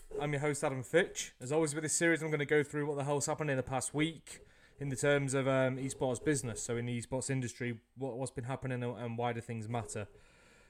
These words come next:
Um, as always, uh, what's become a new trend with this series, I just wanna wish you all, um, <laughs> happiness, wellness, you know,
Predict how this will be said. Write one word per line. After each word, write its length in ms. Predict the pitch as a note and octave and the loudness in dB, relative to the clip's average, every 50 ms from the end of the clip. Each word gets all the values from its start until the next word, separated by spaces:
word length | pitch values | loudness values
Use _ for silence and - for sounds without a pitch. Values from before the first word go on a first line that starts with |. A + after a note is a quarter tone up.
| _ - | _ -2
Um, 760 | B2+ C3 C3 C3+ C3+ C3+ C3+ C3 C3 C3 B2+ B2 A#2 A2 G2+ G2+ - - | 2 4 4 4 4 4 4 2 2 2 0 0 -2 -2 -4 -6 -6 -4
as 140 | B2+ A#2 | -2 2
always, 680 | D3+ D#3 D#3+ D#3+ D#3+ D#3+ D#3+ D#3 D3 C#3 B2+ - - - - A#2+ | 6 8 8 10 10 10 10 8 6 4 0 -2 -4 -4 -4 0
uh, 300 | C3+ C3 C3 C3 C3 G#2 G#2+ | 2 4 4 4 4 2 0
what's 160 | B2 C3 B2 | -2 -4 -4
become 260 | - - - - B2+ C3 | -4 -4 -4 -2 0 2
a 40 | |
new 140 | B2+ B2+ B2 | 2 2 0
trend 600 | A#2 - - D3+ D3+ D#3+ D#3+ E3 D#3+ D3+ - - C#3+ | 0 0 2 2 4 4 4 2 -2 -4 -6 -10 -6
with 140 | D3 D3+ C#3+ | -4 -4 -2
this 160 | C#3+ C3+ - | -2 -2 0
series, 300 | - E3 D#3+ D#3+ D#3 C#3+ | 2 4 6 6 6 4
I 60 | D3 | 2
just 140 | C3+ B2 - | 0 0 -2
wanna 120 | C#3 C3 | -2 0
wish 240 | B2 B2+ B2+ - - | 0 0 0 0 -2
you 100 | C3 B2+ | 0 0
all, 380 | B2+ B2 B2 B2 B2 A#2 A2 - - - - - - - - - - | 2 4 4 4 4 4 2 -2 -8 -20 -20 -20 -20 -20 -20 -12 -6
um, 1040 | - B2 B2 B2 B2 A#2+ A#2 A#2 A#2 A#2+ A2+ A#2 A2+ A2+ A2 G#2+ G#2 G#2 G#2 F#2+ - - _ - | -2 2 2 4 4 4 4 4 4 2 2 0 -2 -2 -4 -4 -4 -6 -6 -8 -12 -16 _ -18
<laughs> 260 | - - A#2 - - | -14 -12 -10 -6 -4
happiness, 580 | C3 C3 - - G3+ F#3 - G#3 F3 - - | -4 -4 0 2 2 4 6 6 6 6 4
wellness, 580 | D#3+ D3+ D#3+ D#3 D#3 D#3+ D#3+ E3 E3 D#3 D#3 - | 6 6 6 8 8 8 10 8 8 8 6 4
you 80 | D3 C#3+ | 0 0
know, 260 | C3+ C3 C3+ C#3 | 2 4 4 4